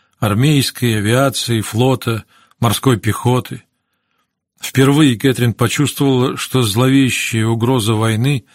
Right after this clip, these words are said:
превращается в суровую реальность. В Вашингтоне всё напоминало о войне. Если С Ш А вступит в неё, то она начнётся в этом городе.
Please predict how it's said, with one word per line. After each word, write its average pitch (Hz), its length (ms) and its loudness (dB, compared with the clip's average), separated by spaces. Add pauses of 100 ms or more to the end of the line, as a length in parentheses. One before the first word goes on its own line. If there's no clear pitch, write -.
(480)
превращается 127 800 0
в 127 60 -6
суровую 127 640 2
реальность. 101 840 -4 (1160)
В - 80 -6
Вашингтоне 165 580 2
всё 151 360 0
напоминало 117 680 0
о 107 40 0
войне. 98 460 -4 (1300)
Если 135 400 0
С - 160 -2
Ш 139 300 2
А - 20 0
вступит 135 500 -2
в - 20 -4
неё, 98 260 -6 (600)
то 147 180 0
она 156 160 4
начнётся 139 560 0
в 131 100 4
этом 120 300 0
городе. 92 480 -4